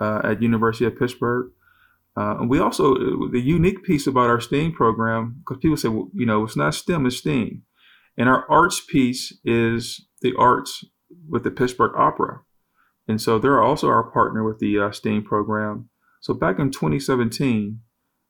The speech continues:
there was an opera, after, named after Josh Gibson, called The Summer King. First ever world premiere opera in Pittsburgh's opera history,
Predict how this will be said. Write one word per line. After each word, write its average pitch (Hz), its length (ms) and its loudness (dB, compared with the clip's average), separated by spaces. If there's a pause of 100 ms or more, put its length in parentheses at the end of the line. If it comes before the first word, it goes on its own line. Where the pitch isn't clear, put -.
there 131 140 -2
was 127 140 0
an 104 120 -2
opera, 117 540 2 (420)
after, 127 280 0
named 135 320 2
after 123 180 -2
Josh 110 340 -2
Gibson, - 280 -6
called - 160 -2
The - 80 -6
Summer 127 320 -2
King. - 400 -10 (640)
First 139 340 0
ever 131 140 2
world 123 240 2
premiere 120 280 0
opera 113 500 0 (260)
in 107 140 -4
Pittsburgh's 110 540 -2
opera 110 300 0
history, 101 480 -2